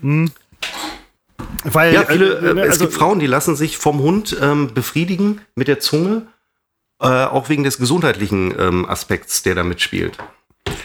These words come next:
Speaker 1: Aber, äh, soweit hätte ich jetzt ehrlich gesagt gar nicht gedacht. Also ich dachte eigentlich nur an den Speichel von Hunden oder anderen Tieren, der übrigens bei manchen Tieren extrem giftig sein kann. Also das würde ich mir dann auch tatsächlich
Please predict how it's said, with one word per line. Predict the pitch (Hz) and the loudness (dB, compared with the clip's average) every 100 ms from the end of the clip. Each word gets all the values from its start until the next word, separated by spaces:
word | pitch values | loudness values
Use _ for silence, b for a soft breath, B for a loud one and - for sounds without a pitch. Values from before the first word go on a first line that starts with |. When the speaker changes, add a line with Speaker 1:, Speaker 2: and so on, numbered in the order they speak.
| B | B
Speaker 1:
Aber, | 151 175 185 | 2 2 2
äh, | 175 160 156 147 143 | 2 2 0 -4 -8
soweit | 131 147 190 185 | -4 0 2 0
hätte | 180 | -2
ich | 160 | -2
jetzt | 165 151 | -4 0
ehrlich | 156 160 | -2 -2
gesagt | 143 156 - | -2 -2 2
gar | 139 | 0
nicht | 135 - | 0 -4
gedacht. | 120 147 - - | -2 -2 -4 -10
Also | 127 120 | -8 -6
ich | 131 | -6
dachte | - 139 135 | -4 -4 -4
eigentlich | 120 139 127 | -4 -4 -4
nur | 139 | -4
an | 123 | -4
den | 113 | -6
Speichel | - 123 123 120 | -4 -4 -2 -6
von | - 113 | -6 -2
Hunden | 165 139 | -4 -2
oder | 120 117 | -2 -2
anderen | 143 139 107 | -2 -2 -4
Tieren, | 123 135 | -4 -2
der | 147 165 | 0 0
übrigens | 185 214 | -2 -2
bei | - | 0
manchen | 139 143 208 233 | 0 2 0 -2
Tieren | 214 208 220 185 | -4 -4 -4 -6
extrem | 151 - - 170 214 | -8 -8 -4 -4 -4
giftig | 208 - 131 | -6 -6 -4
sein | - 117 104 | -2 -2 -4
kann. | - 123 170 | -4 -6 -4
Also | 131 | -6
das | 131 - | -6 -4
würde | 156 | -4
ich | 151 | -2
mir | 143 | -2
dann | 143 | 0
auch | 135 135 | 0 -2
tatsächlich | - 139 - 151 143 - | -2 -4 -2 -4 -4 -8